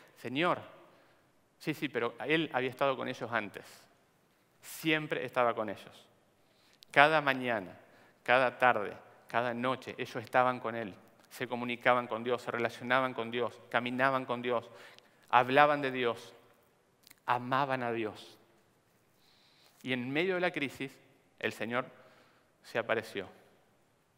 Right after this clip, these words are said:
En medio de tus crisis, el Señor va a aparecer, siempre aparece, porque te ama. Pero no esperes a las crisis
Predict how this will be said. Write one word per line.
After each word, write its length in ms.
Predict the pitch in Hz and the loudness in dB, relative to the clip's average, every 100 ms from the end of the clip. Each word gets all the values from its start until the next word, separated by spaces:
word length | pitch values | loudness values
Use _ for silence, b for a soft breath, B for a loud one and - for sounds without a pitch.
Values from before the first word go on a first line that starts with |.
| _ b b b | _ b b b
En 180 | 120 131 | -6 -2
medio 140 | 165 | -4
de 60 | 165 | -4
tus 140 | 143 | -6
crisis, 280 | 160 160 160 | -4 -4 -4
el 80 | 143 | -4
Señor 260 | 135 135 | -4 -2
va 60 | 143 | -2
a 20 | |
aparecer, 380 | 151 160 - 143 | -2 -6 -6 -8
siempre 420 | - 143 160 160 | -8 -10 -6 -4
aparece, 400 | 139 117 110 - | -2 -2 -4 -8
porque 260 | 107 110 - | -6 -6 0
te 100 | 110 | 0
ama. 220 | 117 98 - b b b b b _ _ | 0 -4 -18 b b b b b _ _
Pero 140 | 113 | -4
no 100 | 127 | -2
esperes 440 | 139 - 175 170 143 | -2 -4 0 0 0
a 40 | |
las 160 | 127 110 | -4 -2
crisis 540 | 147 156 - 92 - | 0 0 -4 -14 -14